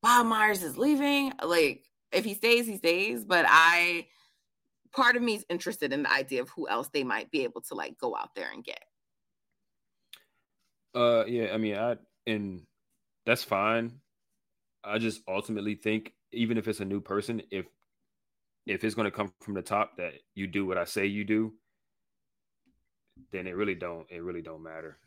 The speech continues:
Speaker 2: in my
Speaker 1: Right, but
Speaker 2: opinion,
Speaker 1: I don't
Speaker 2: like
Speaker 1: think we know the extent to which, like, we know that Joe Lacob, like, dibbles and dabbles and, and, and sticks his head in. But I don't know, like, the degree of if it's, like, he really, you know what I'm saying,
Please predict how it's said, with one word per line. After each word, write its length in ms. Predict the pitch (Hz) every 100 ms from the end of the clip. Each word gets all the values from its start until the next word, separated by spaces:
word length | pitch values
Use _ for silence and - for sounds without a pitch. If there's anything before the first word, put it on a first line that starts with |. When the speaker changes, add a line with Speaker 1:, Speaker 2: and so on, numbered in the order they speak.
| - - -
Speaker 2:
in 100 | 87
my 160 | 143
Speaker 1:
Right, 120 | 220 214
but 100 | 233
Speaker 2:
opinion, 120 | 247
Speaker 1:
I 40 |
don't 200 | 381 -
Speaker 2:
like 0 |
Speaker 1:
think 160 | 254 226
we 180 | 196 175
know 280 | 160 156 156
the 220 | 151 123
extent 600 | 127 - - 147 127 -
to 120 | -
which, 200 | 139 127
like, 120 | 151 185
we 160 | 240
know 280 | 247 247 277
that 300 | 254 185 165
Joe 240 | - 156 143
Lacob, 640 | 135 120 - 120 120 101
like, 240 | 110 151 156
dibbles 460 | 160 123 120 127
and 140 | 131 113
dabbles 580 | 69 - 95 98 117
and, 260 | 113 92 -
and, 180 | 123 110
and 140 | 120
sticks 300 | 131 123 -
his 160 | - 113
head 240 | - 85 - -
in. 100 | - _ _ _ -
But 100 | 208
I 160 | 233
don't 220 | 262 220
know, 240 | 202 196 190
like, 280 | 160 160 -
the 80 |
degree 580 | 170 160 156 156 151 147
of 360 | - 135 143 131
if 160 | 151 156
it's, 200 | 131 151
like, 440 | 139 131 123 - _ _ _ _ _ _ _
he 280 | 208 175
really, 1120 | 143 131 147 151 180 190 190 185 185 185 226 _ _ _
you 220 | 214 196
know 80 | 190
what 100 | 180
I'm 120 | 185
saying, 520 | 190 185 180 185 185